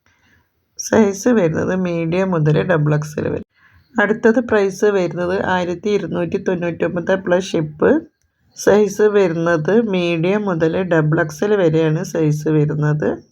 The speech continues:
മെറ്റീരിയൽ പ്യുവർ ചിനോൺ സിൽക്കിൽ. അടുത്തത് പ്രൈസ് വരുന്നത് ആയിരത്തി അഞ്ഞൂറ്റി തൊണ്ണൂറ്റൊൻപത് പ്ലസ് ഷിപ്പ്. അടുത്തത് പ്രൈസ് വരുന്നത് ആയിരത്തി അറുന്നൂറ്റി തൊണ്ണൂറ്റഞ്ച്. സൈസ് വരുന്നത്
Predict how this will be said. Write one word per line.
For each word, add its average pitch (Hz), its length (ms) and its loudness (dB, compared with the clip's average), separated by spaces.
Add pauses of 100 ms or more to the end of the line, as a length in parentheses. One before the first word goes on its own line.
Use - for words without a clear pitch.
(500)
മെറ്റീരിയൽ 185 720 2
പ്യുവർ 196 420 0 (120)
ചിനോൺ 175 400 -2
സിൽക്കിൽ. 156 560 -4 (280)
അടുത്തത് 208 400 2
പ്രൈസ് 220 460 2
വരുന്നത് 202 500 2
ആയിരത്തി 185 460 0
അഞ്ഞൂറ്റി 175 500 -2
തൊണ്ണൂറ്റൊൻപത് 170 960 -2
പ്ലസ് 202 340 -2
ഷിപ്പ്. 151 600 0 (540)
അടുത്തത് 226 440 0
പ്രൈസ് 208 360 0
വരുന്നത് 202 400 0
ആയിരത്തി 185 440 0
അറുന്നൂറ്റി 180 580 0
തൊണ്ണൂറ്റഞ്ച്. 170 1000 -2 (480)
സൈസ് 190 500 0
വരുന്നത് 175 580 0